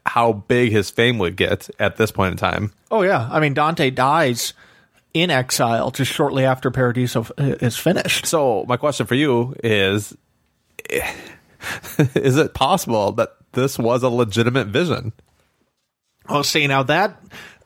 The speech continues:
Speaker 2: that's one of the interesting sidebars in Dante's scholarship, because ninety-nine percent of Dante scholars are gonna say no.
Speaker 1: Right.
Speaker 2: Uh, you will find people, though, who do try and argue that this is a literal vision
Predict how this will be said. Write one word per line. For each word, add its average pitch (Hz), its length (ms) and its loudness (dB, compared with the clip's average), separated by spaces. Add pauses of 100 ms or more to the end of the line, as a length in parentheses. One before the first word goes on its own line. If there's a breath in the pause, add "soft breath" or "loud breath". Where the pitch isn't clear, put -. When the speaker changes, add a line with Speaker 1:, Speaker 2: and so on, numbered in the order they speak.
(160)
Speaker 2:
that's 175 300 0
one 254 120 2
of 175 80 -2
the 147 240 0
interesting 156 640 0
sidebars 127 1120 2
in 127 260 -2
Dante's 127 500 2
scholarship, 123 720 0
because 123 440 2 (220)
ninety-nine 160 1500 0
percent 131 420 -2
of 123 80 -4
Dante 123 320 2
scholars - 460 0
are - 20 -2
gonna 135 180 -2
say - 180 0
no. - 380 -4
Speaker 1:
Right. 92 240 2 (600 loud breath)
Speaker 2:
Uh, - 260 2 (500)
you 143 200 2
will 156 240 4
find 196 380 2
people, 170 300 0
though, 143 180 2
who 139 140 0
do 156 160 0
try 160 220 0
and 135 100 0
argue 139 360 2
that 117 100 -6
this - 260 -6
is 143 160 0
a 135 80 0
literal 131 480 2
vision 131 540 -4